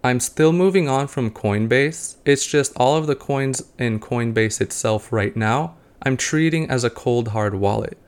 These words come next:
I'm pretending that it doesn't exist anymore, but I know all of my login credentials for it, because at some point in two or three years,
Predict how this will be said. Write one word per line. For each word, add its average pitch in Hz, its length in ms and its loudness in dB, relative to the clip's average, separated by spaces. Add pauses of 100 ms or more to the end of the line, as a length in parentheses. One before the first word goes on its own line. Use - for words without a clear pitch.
(280)
I'm 139 160 0
pretending 156 520 0
that 160 260 2
it 123 140 0
doesn't 123 260 2
exist 104 480 -2
anymore, 127 560 -2 (340)
but 127 160 2
I 131 120 6
know 143 260 2
all 123 200 2
of 120 120 0
my 110 120 2
login 104 440 0
credentials 107 640 -4
for 104 260 2
it, - 160 -4 (420)
because 131 260 -2
at 143 100 4
some 165 260 0
point 139 320 -4
in 113 140 0
two 123 200 0
or 117 100 2
three 117 280 -2
years, 110 520 0